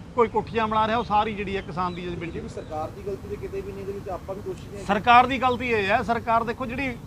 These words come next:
Speaker 1: ਮ-, ਲੋਕ ਮਾਰੂ ਨੀਤੀਆਂ, ਜਿਵੇਂ ਸੱਠ ਪਰਸੈਂਟ ਲੈ ਲਈ, ਚਾਲੀ ਪਰਸੈਂਟ ਤੁਹਾਨੂੰ, ਅਹ, ਜਿਹੜੀ ਆ ਲੈਂਡ ਪੂਲਿੰਗ ਦੇਣੀ ਹੈ, ਉਹਦੇ 'ਚ ਕੰਡੀਸ਼ਨਾਂ ਰੱਖਦੀਆਂ, ਸ਼ਰਤਾਂ ਰੱਖਦੀਆਂ, ਪਰ ਸ਼ਰਤਾਂ ਉਹਨਾਂ ਤੋਂ ਤਾਂ ਪੁੱਛੋ ਜਿਨ੍ਹਾਂ ਤੋਂ ਲੈਣੀ ਹੈ ਜ਼ਮੀਨ, ਜਿਨ੍ਹਾਂ ਦਾ ਘਰ-ਬਾਰ ਪੱਟਣਾ ਖੋਣਾ ਹੈਗਾ, ਉਹਨਾਂ ਤੋਂ ਤਾਂ ਪੁੱਛ ਲਓ ਵੀ ਤੁਹਾਨੂੰ ਇਹ ਪਾਲਿਸੀ ਵੀ ਠੀਕ ਰਹੂਗੀ,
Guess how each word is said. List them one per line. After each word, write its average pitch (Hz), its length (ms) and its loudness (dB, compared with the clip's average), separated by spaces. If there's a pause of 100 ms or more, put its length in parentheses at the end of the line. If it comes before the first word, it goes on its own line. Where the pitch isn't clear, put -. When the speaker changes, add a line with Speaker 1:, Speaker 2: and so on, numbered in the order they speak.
Speaker 1:
ਮ-, 190 260 0
ਲੋਕ 220 280 6
ਮਾਰੂ 196 280 6
ਨੀਤੀਆਂ, 160 340 -4 (440)
ਜਿਵੇਂ 226 240 8
ਸੱਠ 208 220 6
ਪਰਸੈਂਟ 208 380 0
ਲੈ 208 160 4
ਲਈ, 202 140 0 (460)
ਚਾਲੀ 226 220 8
ਪਰਸੈਂਟ 220 360 2
ਤੁਹਾਨੂੰ, 226 380 2
ਅਹ, 208 200 4
ਜਿਹੜੀ 226 240 2
ਆ 226 80 8
ਲੈਂਡ 208 240 6
ਪੂਲਿੰਗ 202 360 2
ਦੇਣੀ 202 260 0
ਹੈ, - 40 -10 (300)
ਉਹਦੇ 240 180 6
'ਚ 214 80 -2
ਕੰਡੀਸ਼ਨਾਂ 220 560 2
ਰੱਖਦੀਆਂ, 214 440 0 (300)
ਸ਼ਰਤਾਂ 240 360 6
ਰੱਖਦੀਆਂ, 220 400 2 (180)
ਪਰ 240 100 2
ਸ਼ਰਤਾਂ 247 340 2 (220)
ਉਹਨਾਂ 262 180 6
ਤੋਂ 277 120 -2
ਤਾਂ 285 80 8
ਪੁੱਛੋ 240 280 4
ਜਿਨ੍ਹਾਂ 254 200 2
ਤੋਂ 269 140 0
ਲੈਣੀ 208 320 4
ਹੈ 233 60 4
ਜ਼ਮੀਨ, 214 260 2 (440)
ਜਿਨ੍ਹਾਂ 233 220 4
ਦਾ 269 120 6
ਘਰ-ਬਾਰ 226 400 6
ਪੱਟਣਾ 220 440 2
ਖੋਣਾ 214 300 4
ਹੈਗਾ, 214 140 4
ਉਹਨਾਂ 277 160 6
ਤੋਂ 254 80 -2
ਤਾਂ 269 100 8
ਪੁੱਛ 233 160 0
ਲਓ 240 100 6
ਵੀ 247 100 0
ਤੁਹਾਨੂੰ 240 360 4
ਇਹ 247 60 6
ਪਾਲਿਸੀ 220 320 2
ਵੀ 202 80 0
ਠੀਕ 202 220 0
ਰਹੂਗੀ, 220 360 2